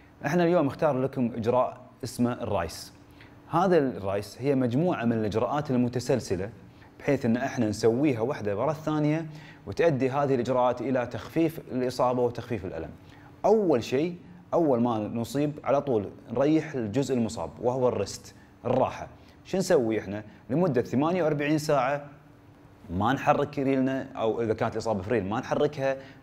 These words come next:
ما نحرك الجزء المصاب بشكل عام، نريحه عشان لا نستهلكه سواء كان من الجانب العضلي أو من الجانب الحركي.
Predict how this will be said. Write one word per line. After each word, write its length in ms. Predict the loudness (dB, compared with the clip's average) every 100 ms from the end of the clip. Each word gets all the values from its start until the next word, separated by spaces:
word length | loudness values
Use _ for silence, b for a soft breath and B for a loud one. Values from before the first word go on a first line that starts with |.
| -4
ما 100 | -2
نحرك 320 | 0 0 2
الجزء 220 | 0 0
المصاب 300 | 0 2 0
بشكل 320 | 0 -4 -4
عام، 160 | -4 -10 -14 -8
نريحه 500 | 0 2 4 0 0 B B B
عشان 420 | -8 -2 0 -2 -4 -6
لا 240 | 0 2
نستهلكه 680 | 2 0 -2 0 0 2 0
سواء 340 | 2 0 0 -2
كان 220 | -4 -4
من 200 | -6 -6
الجانب 520 | -6 0 0 0 0
العضلي 540 | 0 2 2 4 2
أو 200 | 2 0
من 100 | 2
الجانب 320 | 0 0 0 -2
الحركي. 420 | -6 -10 -10